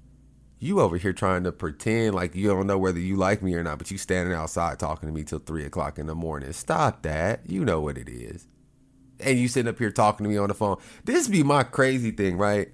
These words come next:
Y'all funny. Y'all so funny. I go out with the girl.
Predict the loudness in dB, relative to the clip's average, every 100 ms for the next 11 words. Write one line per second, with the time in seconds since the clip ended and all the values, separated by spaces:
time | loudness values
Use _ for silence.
0 | -18 -20 -20 -20 -20 -2 4 6 6 4
1 | 2 2 0 -8 -20 -20 -20 -20 -20 -20
2 | -20 -20 -20 -20 -20 -4 2 4 4 4
3 | 2 2 -4 -4 -10 -16 -20 -20 _ _
4 | _ _ -20 _ 0 0 4 4 4 2
5 | 0 2 4 4 0